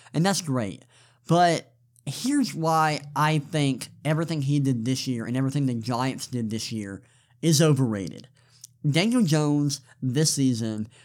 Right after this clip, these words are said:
ranked about thirtieth among quarterbacks in pass attempts per game.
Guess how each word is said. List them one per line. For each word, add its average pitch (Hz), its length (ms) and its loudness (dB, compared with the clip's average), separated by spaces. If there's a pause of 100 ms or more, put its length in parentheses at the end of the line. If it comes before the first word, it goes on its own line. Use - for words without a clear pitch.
(140)
ranked 147 500 0
about 135 360 0
thirtieth 147 720 0 (120)
among 127 280 0
quarterbacks 110 640 -4 (300)
in 135 220 2
pass 165 320 0
attempts 143 340 -2
per 123 200 -6
game. 82 320 -10